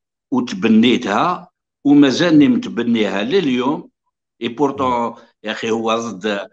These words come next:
Speaker 1: كيما يقولوا، ضد القبائل وضد الآخر. على بالي كاي قبائل يقول لك كا دي اس، ان كابيل سيرفيس، وهي يقولوا واش يحبوا.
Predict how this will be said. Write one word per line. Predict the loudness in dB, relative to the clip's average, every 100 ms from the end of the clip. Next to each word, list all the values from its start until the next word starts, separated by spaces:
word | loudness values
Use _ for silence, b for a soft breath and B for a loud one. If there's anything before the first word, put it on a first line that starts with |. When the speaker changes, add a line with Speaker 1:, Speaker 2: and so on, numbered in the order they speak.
| _ _
Speaker 1:
كيما | 0 2
يقولوا، | 0 0 0 0
ضد | -2 -4
القبائل | -6 -6 -4 -2 -2 -2 -2
وضد | -2 -4 -4 -8
الآخر. | -8 -10 -8 -8 -8 b b b
على | -4 0 0
بالي | 0 0 0
كاي | 2 0
قبائل | 0 0 2 2
يقول | 0 -2 -2
لك | -4 -4 -6
كا | -2 -4
دي | -2 -2 -2
اس، | -4 -8
ان | -8
كابيل | -6 -8 -6 -10
سيرفيس، | -8 -8 -8 -10 -14 -14
وهي | -18 -14
يقولوا | -8 -2 0 0
واش | -2
يحبوا. | -8 -12 -12 -12